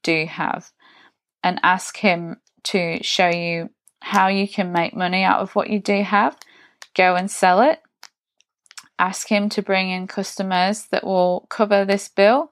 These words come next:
if you're a service-based business, and pay that bill and pay off that debt, and see how God provides not only for that bill, but for that bill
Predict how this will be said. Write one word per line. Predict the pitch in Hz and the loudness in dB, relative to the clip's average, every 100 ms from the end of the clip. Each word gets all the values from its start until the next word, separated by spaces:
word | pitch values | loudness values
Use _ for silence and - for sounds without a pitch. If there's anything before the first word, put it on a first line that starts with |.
| - | -6
if | 202 - | -6 -2
you're | 196 185 | -2 -2
a | |
service-based | - 202 202 208 330 392 - - _ _ _ 214 214 214 - | 0 2 4 2 -2 -6 -16 -20 _ _ _ 2 2 0 -2
business, | 208 208 226 262 370 - - _ - - _ _ _ | -2 0 0 -2 -2 -12 -20 _ -20 -20 _ _ _
and | 214 220 220 | 2 2 -2
pay | - 202 190 190 185 185 | -2 -2 0 -2 -6 0
that | - - - | 0 0 0
bill | 185 185 208 - | 2 2 0 0
and | 190 180 | -2 -4
pay | 196 175 | -4 0
off | 170 180 _ | 0 -2 _
that | 175 - | -4 -4
debt, | - 165 139 - _ _ _ _ - | -4 -4 -4 -8 _ _ _ _ -4
and | 214 214 | -4 -4
see | - 220 214 233 | 0 2 2 0
how | 214 202 190 | 0 0 0
God | - 185 185 - | 2 4 4 2
provides | 208 185 185 165 151 - | -8 0 4 4 2 -2
not | 185 190 - | -4 -2 0
only | 185 196 202 202 262 294 | 0 0 -2 -2 -2 -6
for | - 214 | -10 -2
that | 196 - - | 2 2 2
bill, | 180 180 233 302 _ - - _ _ | 2 4 2 -4 _ -20 -20 _ _
but | 196 - - | 0 0 -2
for | 196 | 0
that | 185 - - | 2 0 2
bill | 185 175 175 - | 4 4 2 -4